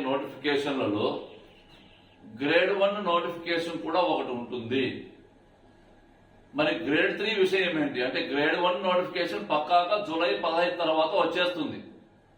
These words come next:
సరే, ఒక ఐదు రోజులు అటు ఇటు సిలబస్ రావడము, ఆ తర్వాత నోటిఫికేషన్ ఇవ్వడం జరుగుతుంది. ఒకవేళ ఇది ఎందుకులే అనుకుంటే, ఈ నోటిఫికేషన్ సంబంధించి,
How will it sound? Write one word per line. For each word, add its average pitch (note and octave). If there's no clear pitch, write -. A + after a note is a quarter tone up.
సరే, G3+
ఒక F3+
ఐదు D#3+
రోజులు F3+
అటు E3+
ఇటు D#3
సిలబస్ D3+
రావడము, C#3+
ఆ C#3
తర్వాత D#3
నోటిఫికేషన్ D#3
ఇవ్వడం D3
జరుగుతుంది. D3+
ఒకవేళ F3+
ఇది F3
ఎందుకులే G3
అనుకుంటే, F3
ఈ C#3+
నోటిఫికేషన్ E3
సంబంధించి, D#3